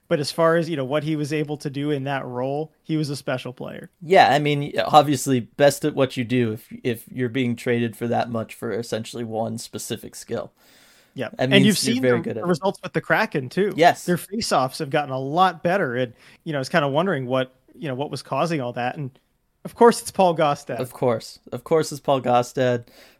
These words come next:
Speaker 2: Uh, happy for him to, to be doing this, happy that the Kraken brought him in, talking about this, so,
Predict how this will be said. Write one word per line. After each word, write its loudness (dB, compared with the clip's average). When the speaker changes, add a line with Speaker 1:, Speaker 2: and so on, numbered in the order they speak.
Speaker 2:
Uh, -2
happy 4
for -2
him -2
to, -4
to -10
be -4
doing 2
this, 2
happy 0
that -8
the -10
Kraken 0
brought 8
him 0
in, 0
talking 0
about -4
this, -4
so, -6